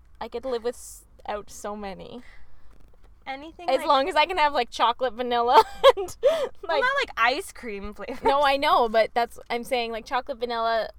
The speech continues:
Speaker 1: like, salty, like,
Speaker 2: Okay.
Speaker 1: salty flavors, and, like, general meat. <laughs> That's all I need.
Speaker 2: Cheesy.
Speaker 1: Oh, cheesy, yes. I do need cheesy. Honey garlic is a good flavor.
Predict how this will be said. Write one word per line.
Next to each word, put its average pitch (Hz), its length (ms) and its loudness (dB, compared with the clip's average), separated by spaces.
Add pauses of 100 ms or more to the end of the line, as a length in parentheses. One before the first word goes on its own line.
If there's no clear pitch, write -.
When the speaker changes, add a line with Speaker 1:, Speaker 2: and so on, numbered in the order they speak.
(160)
Speaker 1:
like, 220 180 -8
salty, 220 720 -6 (640)
like, 185 200 -12
Speaker 2:
Okay. 240 60 -18
Speaker 1:
salty 208 420 -8
flavors, - 640 -12 (200)
and, 208 160 -14
like, 202 180 -14
general 196 400 -10
meat. 185 320 -16 (480)
<laughs> - 0 - (580)
That's - 140 -20
all 269 160 -12
I 214 80 -14
need. 220 400 -16 (420)
Speaker 2:
Cheesy. 240 600 -18 (120)
Speaker 1:
Oh, 254 240 2
cheesy, 196 600 -14
yes. - 500 -16 (100)
I 202 100 -18
do 196 120 -20
need 190 200 -16
cheesy. - 500 -20 (840)
Honey 220 200 -12
garlic 202 360 -6
is 175 100 -16
a 196 60 -12
good - 200 -16
flavor. - 440 -16